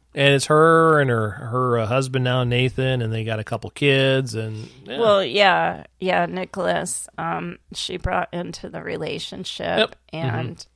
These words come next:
Speaker 2: they have Valerie. Um,
Speaker 1: And there was a lot of little kids there. They were just having, everybody was having a good time at that wedding. It was a fun, and the weather was, the weather for both weddings was gorgeous, absolutely gorgeous. Couldn't have asked for nice weather. So.
Speaker 2: Mm-hmm.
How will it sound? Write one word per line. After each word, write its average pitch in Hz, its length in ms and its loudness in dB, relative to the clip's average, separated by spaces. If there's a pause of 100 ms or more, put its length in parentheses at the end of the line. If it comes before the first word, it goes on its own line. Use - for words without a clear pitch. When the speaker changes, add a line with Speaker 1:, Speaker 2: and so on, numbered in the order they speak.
(160)
Speaker 2:
they 165 180 -6
have 165 260 -10
Valerie. 170 760 -6 (840)
Um, 165 400 -12
Speaker 1:
And 156 100 -12
there 202 120 -4
was 240 140 -4
a 131 40 2
lot 135 140 6
of 131 60 4
little 123 240 2
kids 123 280 -2
there. 120 180 4
They 135 120 2
were 139 80 2
just 135 100 -2
having, 135 240 0
everybody 214 200 -2
was 240 80 -4
having 202 180 0
a 160 40 0
good 156 140 -2
time 165 180 2
at 120 100 0
that 90 120 -2
wedding. 98 200 -6
It 131 40 -4
was 135 120 -4
a 127 40 -6
fun, 131 240 -4
and 120 140 -4
the 117 80 -2
weather 143 260 2
was, 123 240 2
the 127 100 -4
weather 226 220 4
for 151 140 4
both 135 260 2
weddings 107 260 -2
was 101 140 -10
gorgeous, 107 720 0 (380)
absolutely 127 460 -4
gorgeous. 87 360 -18
Couldn't 127 260 -10
have 110 80 -8
asked 107 120 -14
for 107 100 -14
nice 95 240 -18
weather. - 260 -20
So. - 140 -20 (340)
Speaker 2:
Mm-hmm. 175 300 -8